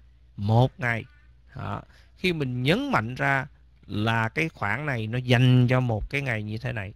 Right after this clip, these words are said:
thì mình sẽ nói là per. Ok. Ờ, nhưng mà khi họ hỏi là,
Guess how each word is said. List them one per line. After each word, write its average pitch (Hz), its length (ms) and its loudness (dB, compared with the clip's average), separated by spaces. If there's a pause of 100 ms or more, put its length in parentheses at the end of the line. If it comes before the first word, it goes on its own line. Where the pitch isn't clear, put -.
thì 113 160 0
mình 101 120 -4
sẽ 110 140 -8
nói 123 140 -4
là 110 100 -4 (160)
per. 104 240 -2 (1120)
Ok. 170 260 -4 (1040)
Ờ, 123 340 -2
nhưng 170 160 -2
mà 160 100 -2
khi 165 180 -4
họ 143 200 -4
hỏi 117 360 -2
là, 123 200 -2